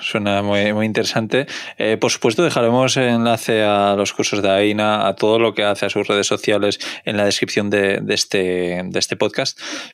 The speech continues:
Pero me gustaría también terminar, eh, que nos cuentes un poco cómo está siendo, eh, esa mentorización, ¿no? Por llamarlo de alguna forma, que, que estás haciendo con dos personas, que yo me acuerdo que, que, que vi que lo estabas ofreciendo, ¿no? De decir, "Oye, vamos a coger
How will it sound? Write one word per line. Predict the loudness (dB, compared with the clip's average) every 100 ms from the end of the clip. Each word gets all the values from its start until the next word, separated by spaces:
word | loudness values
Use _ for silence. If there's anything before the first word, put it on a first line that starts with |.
| -4
Pero | -2
me | 0
gustaría | 0 0 0 0
también | 0 -2
terminar, | -2 -2 -2 -2 -2 -2 -6 _
eh, | 0 2 2
que | 0
nos | -2
cuentes | -2 -2 -2
un | -2
poco | -2 2
cómo | 2 2
está | 0 0
siendo, | 0 2 2 2 0 0 -4 -8 -10 -12 -2
eh, | 0 2 4 4 2 2
esa | 0 2 2 2 2 4 4 4 2 -2 -12 -8
mentorización, | -2 -2 0 0 0 -2 -2 0 2 2
¿no? | 2
Por | 2 2
llamarlo | 4 4
de | 2
alguna | 2 0
forma, | 0 0 2 2
que, | 2 4 4 4 2 0 -6 -8
que | -6
estás | -2 -2
haciendo | 0 0 0
con | 0 0
dos | 0 0
personas, | -2 0 0 0 -2
que | -2
yo | 0
me |
acuerdo | 0 2 0 2
que, | 2 2 2 0 -4 -10 -10
que, | -4 -2 -2
que | 0
vi | 0 2
que | 0
lo | 0
estabas | 0 0 2 0
ofreciendo, | 0 -2 -2 -2 0 0
¿no? | 0 0
De |
decir, | 0 -2
"Oye, | -2
vamos | -2 -4
a | -4
coger | -4 -2 -2